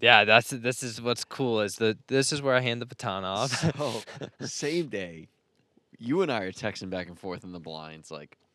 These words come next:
Speaker 2: but it was early because, uh, I actually had a long-ass walk to get into my spot.
Speaker 1: Mm-hmm.
Speaker 2: So I was hunting private land.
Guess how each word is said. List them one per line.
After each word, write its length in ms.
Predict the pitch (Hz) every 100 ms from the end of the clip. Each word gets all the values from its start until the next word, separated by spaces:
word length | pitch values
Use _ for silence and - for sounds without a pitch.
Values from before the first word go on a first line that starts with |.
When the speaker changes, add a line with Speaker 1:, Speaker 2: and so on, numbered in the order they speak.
| _ _
Speaker 2:
but 100 | 135
it 40 | 143
was 140 | 131
early 340 | 147 196 120 92
because, 580 | 92 98 90 85 - _ _ _ -
uh, 640 | 65 95 85 80 78 76 73 _ _ _
I 160 | 101 135
actually 300 | 139 - 98
had 80 | 87
a 60 | 78
long-ass 920 | 78 87 101 101 98 92 90 87 -
walk 340 | 92 92 -
to 100 | 92
get 180 | 82 85
into 140 | 80
my 180 | 78 76
spot. 300 | 123 117 107
Speaker 1:
Mm-hmm. 180 | 127 147 151 _ _ _ _ _ _ - _
Speaker 2:
So 140 | -
I 100 | 110
was 120 | 151 120
hunting 280 | 127 110
private 420 | 85 92 92 107 -
land. 340 | 87 80 90